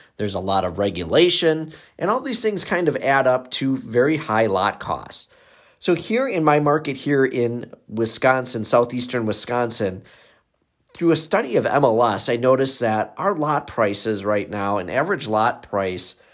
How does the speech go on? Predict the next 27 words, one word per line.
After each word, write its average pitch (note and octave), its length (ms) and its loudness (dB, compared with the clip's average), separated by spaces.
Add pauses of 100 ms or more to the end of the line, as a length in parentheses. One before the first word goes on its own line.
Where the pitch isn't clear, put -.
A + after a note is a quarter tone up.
(400)
uh, F#2+ 220 -6
going C#3 340 -2
into C3 300 -4
twenty C3 380 -2
twenty-one A2 640 -2
were F#2+ 340 -2 (280)
nearly D3+ 340 0
a A2+ 60 0
hundred C3+ 340 -2
and A2 120 -2
fifty A#2 360 -4
thousand G2 480 0
dollars E2+ 500 -4 (320)
for A2+ 460 4
one G#2+ 460 -2
lot. F#2 500 -6 (800)
And B2+ 580 0 (340)
on C#3 220 -8
an C3 120 -8
average E3 400 0
lot D3+ 200 4
size, C3 300 0
that's A#2+ 260 0
basically C#3+ 640 -2
between B2+ 480 -4
a A2+ 60 -2
half A2+ 420 2